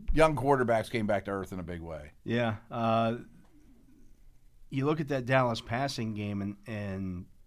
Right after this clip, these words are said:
Speaker 2: Dak Prescott only threw for two thirty-seven, uh, no touchdowns and an interception.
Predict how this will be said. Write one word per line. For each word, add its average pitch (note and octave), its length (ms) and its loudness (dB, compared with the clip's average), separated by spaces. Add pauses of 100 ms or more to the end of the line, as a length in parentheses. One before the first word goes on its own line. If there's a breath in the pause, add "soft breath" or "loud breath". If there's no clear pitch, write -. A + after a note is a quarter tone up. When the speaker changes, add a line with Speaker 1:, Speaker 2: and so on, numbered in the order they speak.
(480)
Speaker 2:
Dak C3+ 240 -2
Prescott B2+ 340 -2
only G#2+ 180 -2
threw A2+ 160 -8
for G2 80 -8
two A2+ 180 -4
thirty-seven, G#2 800 -2 (520 soft breath)
uh, G2 420 -2
no B2+ 160 2
touchdowns A2+ 500 0
and G2+ 100 0
an G#2 80 0
interception. G2+ 560 -4